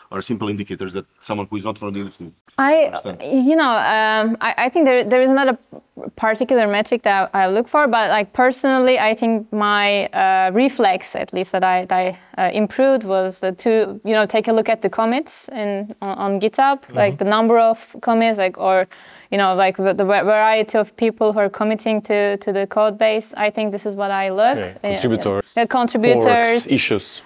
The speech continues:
Speaker 4: Yeah.
Speaker 2: And also, I, I sometimes, you know, I, I check GitHub a lot, like, maybe, like, a lot more than a, an average V C. I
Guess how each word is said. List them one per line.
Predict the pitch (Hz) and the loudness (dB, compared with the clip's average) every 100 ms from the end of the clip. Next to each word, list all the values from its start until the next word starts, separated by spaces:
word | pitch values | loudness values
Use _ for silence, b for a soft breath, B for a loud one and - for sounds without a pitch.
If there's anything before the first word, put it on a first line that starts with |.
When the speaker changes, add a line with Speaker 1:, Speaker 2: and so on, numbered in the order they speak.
| - | -8
Speaker 4:
Yeah. | 220 220 214 | -4 -2 -2
Speaker 2:
And | 220 - | -2 0
also, | 254 277 - | 0 0 2
I, | 277 269 240 233 - 240 | 2 2 2 0 0 -2
I | |
sometimes, | 240 269 277 285 - | 0 0 2 2 2
you | |
know, | 277 269 | 2 2
I, | 214 233 - | 0 -2 -2
I | 262 | 0
check | 262 285 269 | 0 0 0
GitHub | 254 254 240 | 0 -2 0
a | 202 | 2
lot, | 196 208 220 | 2 2 2
like, | 202 | 0
maybe, | 208 214 202 | 2 0 2
like, | 202 185 | 0 2
a | 208 | 2
lot | 208 | 2
more | 208 202 | 2 0
than | 190 196 | 0 0
a, | 185 | -2
an | 185 - 202 | -2 0 -2
average | - 208 208 196 | 0 0 2 0
V | - 196 | -4 -6
C. | 202 240 247 285 | -4 0 0 0
I | - 202 196 | 0 2 2